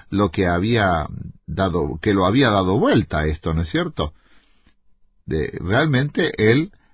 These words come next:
dice algo, pero no lo que Dios dice. A veces son medias verdades, y medias verdades son mentiras,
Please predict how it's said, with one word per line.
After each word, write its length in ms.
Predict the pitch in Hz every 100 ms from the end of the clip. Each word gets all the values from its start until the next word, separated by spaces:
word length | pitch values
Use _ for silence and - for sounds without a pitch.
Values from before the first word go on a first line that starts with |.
| _
dice 440 | 101 95 127 - 202
algo, 440 | - 123 120 196 - _
pero 200 | - 85
no 200 | 87 127
lo 160 | 135 87
que 300 | 85 76 64 - -
Dios 340 | 78 82 76
dice. 400 | 69 71 - - - - _ - _ _ - -
A 100 | 120
veces 300 | 165 - 131
son 260 | 123 120 - -
medias 540 | 101 131 160 107 82 78
verdades, 580 | 80 82 90 78 76
y 60 | 98
medias 300 | 95 117 87
verdades 340 | 80 80 90
son 220 | - 67 76
mentiras, 580 | 73 87 190 160 71